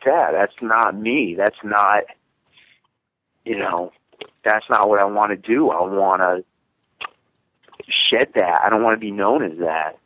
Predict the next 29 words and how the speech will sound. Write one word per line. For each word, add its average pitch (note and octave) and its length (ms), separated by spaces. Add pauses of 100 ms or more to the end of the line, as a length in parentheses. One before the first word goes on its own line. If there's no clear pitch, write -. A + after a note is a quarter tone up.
(140)
And, F2 280
uh, E2+ 300 (1500)
um, G#2 520 (1600)
that C3 280
was, C3+ 120 (140)
<laughs> - 120
that D#3 240
was C#3+ 200
kinda C#3 300
my B2+ 200
intent B2+ 580
to B2 60
do B2+ 500 (360)
ever D3+ 160
since C#3+ 200
I C3+ 160
got, B2+ 120
I A#2+ 180 (320)
left B2+ 280
W G2+ 220
W F#2+ 360
E F#2+ 60
was F#2 160 (120)
to, F#2+ 280 (500)
to - 80
prove B3+ 380
that. E2+ 400 (440)
And, F#2 260
um, F2+ 380